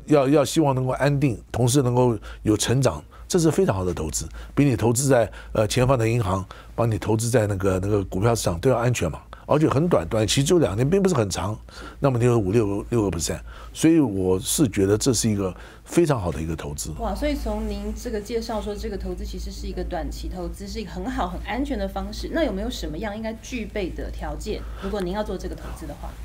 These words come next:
Speaker 1: 讲得非常好，也就是说，你做这种投资，政府有规定，你这个投资的人一定要符合一个条件，他是 accredited investor，就是说你是要一个够资格的投资。怎么讲呢？他有两个条件，第一个就是说你的薪水你要二十万，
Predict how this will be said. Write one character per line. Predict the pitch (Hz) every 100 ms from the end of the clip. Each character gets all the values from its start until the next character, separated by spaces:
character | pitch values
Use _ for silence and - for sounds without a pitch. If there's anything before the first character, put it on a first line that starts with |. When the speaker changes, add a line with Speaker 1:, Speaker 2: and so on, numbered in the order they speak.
| -
Speaker 1:
讲 | - 85
得 |
非 | 98 127
常 | 104
好， | 82 - - - - -
也 | 113
就 | 160
是 | 143
说， | 160
你 | 127 113
做 | 190 165
这 |
种 | 156 107
投 | 98
资， | 107
政 | 117 131
府 | 107
有 | 85
规 | 104 98
定， | 101 - - - - - - - - -
你 | 107
这 | 156
个 |
投 | 151 110 135
资 | 156
的 | 151
人 | 98 92 90
一 | - 117
定 | 135
要 | 127
符 | 110 117
合 | 110
一 |
个 | 107
条 | 104 90
件， | 107 87 -
他 | 117
是 | 113 -
accredited | 113 - 190 175 135
investor， | 107 90 85 - - -
就 | 139
是 | 135
说 | 151
你 | 117
是 | 104 165
要 |
一 | 139 127
个 | 127 110 - - -
够 | 247 175
资 | - 165
格 | 127
的 |
投 | 107 92
资。 | 92 85
怎 | 107
么 | 135
讲 | 117 87
呢？ | 85 - -
他 | -
有 | 185
两 | 120
个 |
条 | 120
件， | 113 110
第 | 170
一 | 175
个 |
就 | 147
是 |
说 | 127 135 127
你 | 113
的 | 151
薪 | - 208 208
水 | - - - - - - - -
你 | - 117
要 | 123 113
二 | 131 135
十 | -
万， | 98